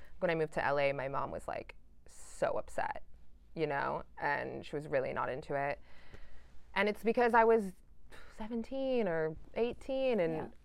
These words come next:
Speaker 1: I was living in downtown L A all by myself, and I didn't know
Speaker 2: Yeah.
Speaker 1: anyone or anything, and, like,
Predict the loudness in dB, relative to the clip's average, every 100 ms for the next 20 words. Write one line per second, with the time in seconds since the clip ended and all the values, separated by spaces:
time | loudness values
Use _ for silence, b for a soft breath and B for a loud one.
0 | 2 4 4 2 4 2 2 0 0 -2
1 | 0 4 6 6 4 4 4 4 2 -2
2 | -4 0 6 6 6 4 2 2 2 2
3 | 2 2 4 6 8 6 4 4 4 6
4 | 8 8 10 10 8